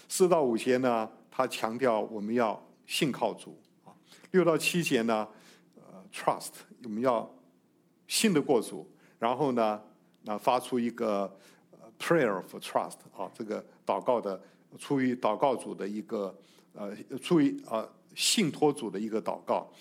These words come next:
以及第八节，晚安了，要睡觉了，安然居住。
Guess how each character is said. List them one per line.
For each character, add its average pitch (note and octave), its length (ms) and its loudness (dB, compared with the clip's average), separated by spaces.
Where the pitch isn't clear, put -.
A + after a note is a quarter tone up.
以 A2+ 100 -10
及 B2+ 160 -8
第 C#3 160 -2
八 B2+ 180 2
节， G2+ 380 -2
晚 A#2 160 2
安 D3+ 180 2
了， C#3+ 220 0
要 C#3 120 2
睡 C3+ 200 2
觉 A2+ 180 2
了， F2+ 180 -4
安 B2+ 200 0
然 G2 240 -4
居 A2 160 -10
住。 F#2+ 240 -12